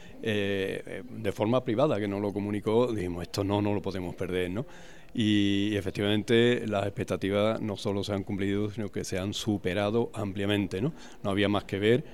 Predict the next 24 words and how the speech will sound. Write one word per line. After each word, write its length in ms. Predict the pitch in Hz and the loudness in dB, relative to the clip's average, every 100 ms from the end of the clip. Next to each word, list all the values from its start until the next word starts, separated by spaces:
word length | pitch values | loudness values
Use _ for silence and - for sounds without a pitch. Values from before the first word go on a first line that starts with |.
| - | -8
cuando 220 | - 98 | -2 0
hemos 120 | 101 | 2
estado 200 | 101 104 | 2 2
interviniendo, 640 | 101 98 95 95 101 110 - | 0 0 -2 0 0 0 0
la 380 | 101 98 95 - | 0 2 2 4
cara 280 | 110 117 | 6 6
de 120 | 120 113 | 4 2
felicidad 540 | 117 95 95 95 113 98 | -2 -6 -4 -2 -2 -4
del 480 | 110 104 98 95 95 | -6 -2 -2 0 -2
alumnado 540 | 95 90 95 113 170 | -2 -4 0 0 2
y 20 | 160 | 2
del 140 | 127 | 0
profesorado 640 | 107 - 104 90 120 190 - | -2 -6 -6 -2 0 -2 -4
y 140 | 107 | -4
de 220 | 95 92 | -2 -4
otros 500 | 98 110 98 98 95 | -2 -2 -2 -2 -4
centros 360 | - 117 107 98 | 0 2 2 -4
también, 380 | - 123 147 117 | -2 2 4 2
¿no? 100 | 202 - - - - | 0 -8 -18 -18 -14
Porque 160 | - 117 | -8 -4
esto 140 | 117 | 2
es 40 | |
un 80 | 110 | 4
reconocimiento 800 | 110 110 110 107 107 117 135 139 | 4 2 0 0 0 2 2 0